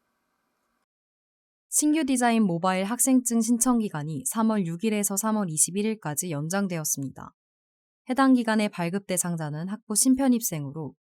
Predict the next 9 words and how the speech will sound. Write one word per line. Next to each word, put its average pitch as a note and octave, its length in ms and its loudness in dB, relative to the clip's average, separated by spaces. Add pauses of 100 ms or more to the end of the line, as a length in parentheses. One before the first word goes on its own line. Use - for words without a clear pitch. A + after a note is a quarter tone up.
(180)
연장된 G#3 480 0
기간 G3+ 320 0
안에 G3 220 2
신청하고 G3+ 720 -2
이십 F3+ 340 -2
일 G3 160 0
이후부터 E3+ 600 -8
교부가 D#3+ 420 -6
가능합니다. E3 720 -6